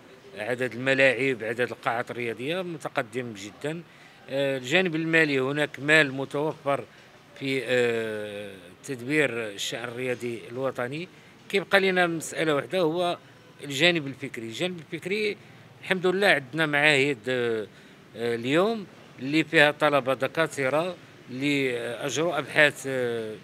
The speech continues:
يعني عديدة حول الرياضة. هناك كذلك، آه، ال-، ال-، ال-، ال-، التأليف أو التوثيق الرياضي والتأريخ الرياضي. آه، هذا المجال اللي باقي يعاني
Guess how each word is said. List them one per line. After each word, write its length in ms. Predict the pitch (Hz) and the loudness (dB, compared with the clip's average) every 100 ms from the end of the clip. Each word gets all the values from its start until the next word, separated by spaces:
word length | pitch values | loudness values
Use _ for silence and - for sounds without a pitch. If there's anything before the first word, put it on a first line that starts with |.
| 123 | -12
يعني 260 | 147 165 180 | -6 -2 2
عديدة 600 | 160 165 202 160 143 131 | 0 0 0 2 2 2
حول 300 | 131 131 123 | -2 -4 -4
الرياضة. 840 | 113 - - 123 120 117 117 175 180 - - - - 113 | -8 -8 -8 -6 -4 -4 -2 -4 -4 -14 -20 -20 -14 -6
هناك 280 | 139 190 - | -2 -2 0
كذلك، 580 | 160 143 143 131 - | 0 2 2 0 -4
آه، 320 | 127 120 113 104 - - - - | -2 -2 -4 -8 -14 -20 -20 -14
ال-، 180 | 117 117 | -8 -4
ال-، 240 | 117 113 | -4 -4
ال-، 180 | 110 107 | -8 -8
ال-، 220 | 104 101 101 95 92 87 - - - - - | -10 -10 -12 -14 -14 -16 -16 -18 -16 -18 -14
التأليف 440 | - 165 170 185 160 - 135 | -2 -2 4 4 4 -2 -2
أو 280 | 135 123 110 - - | 0 0 -6 -8 -8
التوثيق 520 | 160 147 - 160 - | -4 -2 2 2 2
الرياضي 380 | 139 139 131 139 | 0 0 0 -2
والتأريخ 640 | 147 120 - 120 143 151 - - - - - | -6 -6 -6 -4 -2 -2 -4 -20 -20 -20 -8
الرياضي. 680 | 147 143 135 120 107 151 180 - - - - 110 | -2 2 2 2 0 -6 -6 -12 -20 -20 -18 -2
آه، 580 | 131 135 127 123 117 110 | 2 2 2 -2 -4 -2
هذا 300 | 147 208 170 | 2 2 2
المجال 400 | 185 156 190 190 | 0 0 0 -2
اللي 140 | 160 | -4
باقي 440 | 143 147 151 139 - - - - 127 | -2 -2 -2 -6 -8 -18 -20 -14 0
يعاني 600 | 147 127 156 151 135 | 2 6 6 6 0